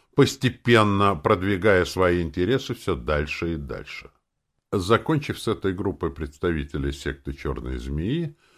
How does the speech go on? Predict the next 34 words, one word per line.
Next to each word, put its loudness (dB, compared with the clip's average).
я 6
вернулся 4
к -14
себе 0
в 2
убежище -4
и 6
приказал 6
Жуку 4
спланировать 4
все 0
места 2
расположения 2
этих -6
самых -2
охранников — -4
которые -2
могут -4
мне -4
пригодиться -4
для -4
защиты -8
своих -8
территорий. -10
Конечно, 4
не 2
все -2
те, -2
кто -2
мог -2
прийти -6
в -2
это -2
место, -4